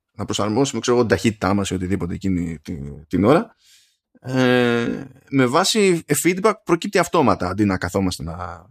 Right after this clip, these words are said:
χτυπιόμαστε και να τσεκάρουμε μέσα στην τύχη και, και τα λοιπά.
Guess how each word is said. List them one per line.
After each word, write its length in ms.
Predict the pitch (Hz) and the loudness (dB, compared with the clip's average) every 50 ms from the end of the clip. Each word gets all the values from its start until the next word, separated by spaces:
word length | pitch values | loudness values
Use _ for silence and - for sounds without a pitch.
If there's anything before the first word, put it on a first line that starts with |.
| 123 _ | _ _
χτυπιόμαστε 680 | _ _ - - - - 95 92 - - 92 92 90 95 | _ _ -6 -2 -2 -2 -2 -4 -6 -8 -8 -8 -8 -8
και 120 | - - | -6 -4
να 120 | 104 101 92 | -4 -2 -2
τσεκάρουμε 380 | - - - 101 95 92 92 | -4 -2 0 0 0 0 -2
μέσα 120 | 90 92 92 | -2 -4 -4
στην 140 | - - 82 | -6 -6 -4
τύχη 460 | 90 92 92 90 85 87 90 90 - | -2 -2 -2 -2 -4 -6 -6 -8 -10
και, 460 | - 101 95 92 90 - - 95 95 98 | -10 -10 -10 -10 -12 -12 -12 -12 -12 -12
και 80 | - | -6
τα 120 | - 92 92 | -2 2 2
λοιπά. 380 | 92 87 95 82 - - _ | 2 4 2 0 0 -4 _